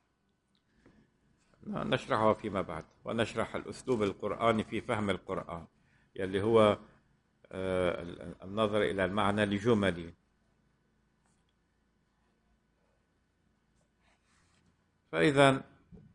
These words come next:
لا يكلمهم الله، لا ينظر إليهم الله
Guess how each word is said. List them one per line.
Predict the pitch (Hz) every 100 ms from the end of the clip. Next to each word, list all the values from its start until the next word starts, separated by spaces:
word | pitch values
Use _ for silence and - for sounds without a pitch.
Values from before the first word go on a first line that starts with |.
| _ _ _ -
لا | 117 120
يكلمهم | 113 117 110 110 107 104 113
الله، | 113 120 143 147 143 135 - _ _ _ _ _ _ _ _ _ _
لا | 107 107
ينظر | 110 135 117 117
إليهم | 107 107 120 107 110
الله | 107 110 139 139 135 135 117